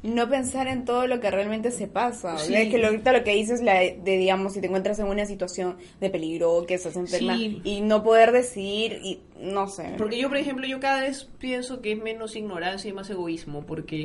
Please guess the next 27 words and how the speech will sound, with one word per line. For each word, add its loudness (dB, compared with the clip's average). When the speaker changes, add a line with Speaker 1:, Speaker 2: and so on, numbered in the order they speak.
Speaker 1:
Exacto. -10
Speaker 2:
porque 0
una 2
persona -4
puede -2
ser -2
súper -6
ignorante, 0
así -4
bien -2
bestia, 4
bien -2
bruta, -2
pero 0
viendo 0
al 2
otro 0
que -6
está -2
sufriendo, -4
Speaker 1:
O 4
habla-, 8
Speaker 2:
es 2
como, 0
"Oye, -2
no 6
Speaker 1:
escuchando. 10